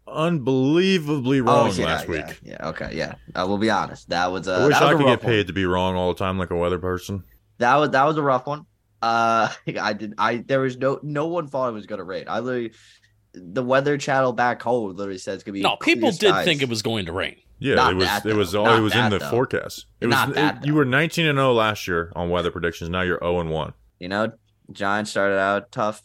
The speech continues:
Speaker 2: I started out tough. We're gonna
Speaker 3: <laughs> Yeah.
Speaker 2: rebound this week. That's how it works. 'Cause we're
Speaker 1: Only
Speaker 2: on
Speaker 1: t-,
Speaker 2: this
Speaker 1: only person, only, only, o-, the only, uh, people who had a, a worse, worse week one performance than the Giants was Danny King's weather,
Speaker 2: <laughs>
Speaker 1: weather report.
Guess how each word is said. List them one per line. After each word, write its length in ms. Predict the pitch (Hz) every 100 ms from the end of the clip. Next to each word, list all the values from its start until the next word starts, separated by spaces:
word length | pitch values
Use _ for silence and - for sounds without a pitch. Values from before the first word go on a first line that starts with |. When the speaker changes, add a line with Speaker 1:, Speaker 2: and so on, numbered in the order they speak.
| -
Speaker 2:
I 140 | 92
started 340 | 98 107 101 98
out 120 | 95
tough. 320 | - 98 -
We're 100 | 92 92
gonna 100 | 92
Speaker 3:
<laughs> 40 |
Yeah. 60 | 98
Speaker 2:
rebound 300 | - 76 73
this 160 | 69 -
week. 220 | 71 82
That's 220 | - 80 -
how 140 | 82
it 100 | 76
works. 440 | 82 71 - - -
'Cause 160 | 82
we're 80 | 80
Speaker 1:
Only 160 | 135 160
Speaker 2:
on 60 |
Speaker 1:
t-, 40 | -
Speaker 2:
this 60 | 127
Speaker 1:
only 160 | 170
person, 420 | - 156 151 131 -
only, 240 | 143 160 -
only, 300 | - 156 180
o-, 260 | 143 160 - -
the 80 | 123
only, 260 | 156 160 - -
uh, 180 | 113 110
people 280 | 147 135 120
who 100 | 120
had 240 | 113 104
a, 160 | 95 82 -
a 60 |
worse, 520 | 87 101 95 - - _ _ _ _
worse 340 | 101 104 -
week 180 | - 107
one 120 | 95
performance 560 | 90 85 95 85 78 -
than 220 | 82 78
the 60 | 78
Giants 380 | 87 78 76 -
was 160 | 73
Danny 220 | 85 80
King's 280 | 78 80 78
weather, 340 | - 64 - - _ - 139
Speaker 2:
<laughs> 360 | - 202 311 302
Speaker 1:
weather 220 | 90 82
report. 420 | 78 64 - -